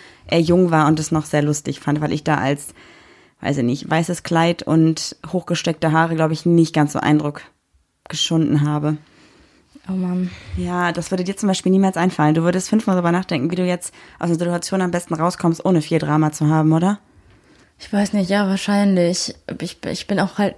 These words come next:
Speaker 2: einfach nicht respektlos.
Speaker 1: Ja, ja, ja, bin ich jetzt aber auch nicht mehr. Also mittlerweile kann ich das auch ein bisschen reflektieren, auf jeden Fall.
Speaker 2: Aber ich glaube, umso älter man wird, desto besser lernt man sich irgendwie kennen, ne? Oder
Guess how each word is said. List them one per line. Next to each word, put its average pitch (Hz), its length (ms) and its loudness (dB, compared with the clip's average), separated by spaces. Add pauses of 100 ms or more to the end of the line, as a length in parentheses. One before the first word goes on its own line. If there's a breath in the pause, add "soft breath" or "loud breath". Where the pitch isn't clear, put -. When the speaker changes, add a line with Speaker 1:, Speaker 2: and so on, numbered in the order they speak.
(100)
Speaker 2:
einfach 202 340 -2
nicht 190 240 -2
respektlos. 170 800 -4 (640 loud breath)
Speaker 1:
Ja, 180 300 0 (120)
ja, 208 380 4 (220)
ja, 202 140 2
bin 185 140 4
ich 185 120 0
jetzt 160 160 -2
aber 139 160 2
auch 135 40 2
nicht 135 140 0
mehr. 139 220 0
Also 170 160 4
mittlerweile 180 340 4
kann 165 160 2
ich 151 80 2
das - 160 -6
auch 131 160 -4
ein 139 80 2
bisschen 123 240 -2
reflektieren, 135 560 -2
auf 139 100 -2
jeden 143 200 2
Fall. 139 260 0 (500 soft breath)
Speaker 2:
Aber 180 120 -4
ich 180 80 -6
glaube, 202 240 0
umso 185 240 2
älter 190 240 0
man 185 180 2
wird, 190 160 -2
desto 185 200 -4
besser 190 220 -2
lernt 185 200 -2
man 175 80 -4
sich 185 100 -6
irgendwie 180 220 -6
kennen, 170 360 -2
ne? 170 240 -2
Oder 175 300 -2